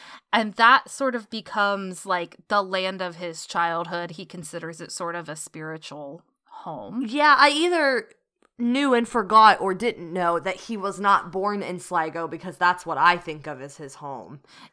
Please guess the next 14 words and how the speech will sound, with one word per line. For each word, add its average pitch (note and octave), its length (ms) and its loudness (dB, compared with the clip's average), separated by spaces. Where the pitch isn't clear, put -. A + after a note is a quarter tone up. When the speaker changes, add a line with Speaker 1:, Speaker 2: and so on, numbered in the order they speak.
Speaker 1:
Yeah, C4 260 8
Speaker 2:
Because, F3+ 100 4
Speaker 1:
well, G3+ 240 6
Speaker 2:
like, G#3 200 0
Speaker 1:
he B3+ 80 -4
did A3 60 4
Speaker 2:
all A#3+ 100 4
the G3+ 140 0
Speaker 1:
too. D3 40 -2
Speaker 2:
s-, - 420 -8
the G3 180 -2
stuff A3 580 -2
about E3 460 0
him G3+ 520 -8